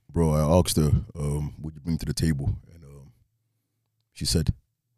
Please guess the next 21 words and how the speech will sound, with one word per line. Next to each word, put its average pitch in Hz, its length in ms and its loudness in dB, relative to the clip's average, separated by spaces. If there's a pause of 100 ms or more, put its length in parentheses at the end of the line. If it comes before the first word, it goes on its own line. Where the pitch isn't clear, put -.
"Well, 78 360 -2
I 71 180 -6
am 95 200 2
the - 120 -2
table." 76 380 0 (180)
<laughs> - 160 -20 (1300)
Such - 200 -20
a 85 260 -20
juvenile, 98 600 2 (340)
<laughs> - 340 -20
such - 160 -14
a - 20 -6 (100)
childish, 101 840 4 (400)
pathetic, - 920 2 (440)
weak 92 560 6 (100)
reply. 92 460 4 (480)
"Well, 95 160 6
I 87 160 4
am 110 200 8
the 87 100 8
table." 80 380 4